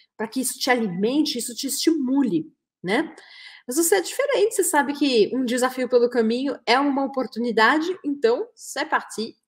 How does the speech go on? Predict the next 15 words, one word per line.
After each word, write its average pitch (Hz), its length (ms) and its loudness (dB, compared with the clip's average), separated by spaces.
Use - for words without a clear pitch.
On 247 340 -2
y 226 140 -2
va. 156 280 -4
Pra 185 100 0
aprender 196 340 2
um 208 140 0
ver-, 185 360 -2
un 202 200 -4
verbe 185 580 -2
irrégulier, 269 840 4
o - 80 -12
que - 120 -6
você 262 220 -6
precisa 220 680 -4
mesmo 196 680 0